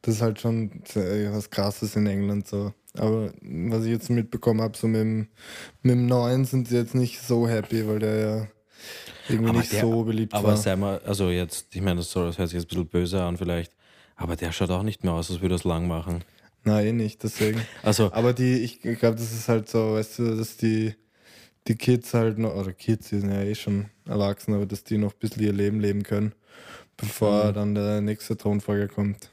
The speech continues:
Speaker 1: Weil der eine ist ja raus, der Harry, glaub ich.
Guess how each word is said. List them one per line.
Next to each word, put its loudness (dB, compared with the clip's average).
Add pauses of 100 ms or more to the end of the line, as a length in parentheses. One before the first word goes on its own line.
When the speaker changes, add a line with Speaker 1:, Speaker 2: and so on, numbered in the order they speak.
Speaker 1:
Weil 4
der 2
eine 0
ist -4
ja 4
raus, 0
der 0 (520)
Harry, 4
glaub -2
ich. -6